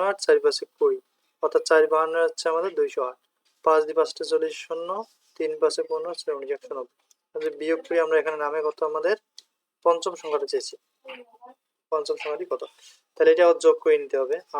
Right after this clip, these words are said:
আট, নয়, দুই আর এক তিন। তাহলে তিনশো আটানব্বই থেকে চারশো বাষট্টি বিয়োগ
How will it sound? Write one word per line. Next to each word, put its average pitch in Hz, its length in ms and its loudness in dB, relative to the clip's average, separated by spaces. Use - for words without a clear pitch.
আট, 185 160 -2
নয়, 143 500 -4
দুই 147 160 0
আর 139 140 4
এক 135 60 -14
তিন। 127 160 -12
তাহলে 139 220 -10
তিনশো 151 260 0
আটানব্বই 151 420 0
থেকে 214 140 -4
চারশো - 300 -6
বাষট্টি 143 340 -6
বিয়োগ 202 280 -6